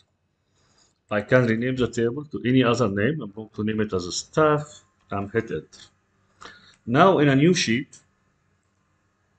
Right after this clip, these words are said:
I'm going to fetch the header of my table, this header, to be a column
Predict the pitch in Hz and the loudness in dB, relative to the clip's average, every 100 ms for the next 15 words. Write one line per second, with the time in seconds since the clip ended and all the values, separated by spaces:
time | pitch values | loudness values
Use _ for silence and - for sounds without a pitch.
0 | _ _ _ _ _ _ _ - _ _ | _ _ _ _ _ _ _ -20 _ _
1 | _ _ - 131 151 151 185 180 - 151 | _ _ 2 4 4 2 2 0 -2 0
2 | 143 143 143 _ _ _ _ _ _ _ | 0 0 -6 _ _ _ _ _ _ _
3 | _ _ _ _ _ _ _ _ _ _ | _ _ _ _ _ _ _ _ _ _
4 | _ _ _ _ _ _ _ - - 147 | _ _ _ _ _ _ _ -18 0 0
5 | - - - _ _ _ - 107 117 - | 0 -6 -16 _ _ _ -2 0 0 2
6 | 165 - 90 - _ _ _ _ _ 101 | 2 2 -4 -10 _ _ _ _ _ -6
7 | - - 117 127 156 175 175 175 113 107 | -6 -6 0 4 6 6 4 0 0 0
8 | 104 147 180 _ _ _ _ _ _ 98 | 0 -6 -8 _ _ _ _ _ _ 2
9 | 127 156 - 104 107 147 - _ _ _ | 4 4 0 0 0 -4 -6 _ _ _
10 | _ _ _ 123 123 156 120 - 180 156 | _ _ _ -4 0 0 0 0 4 4
11 | 95 104 | 4 0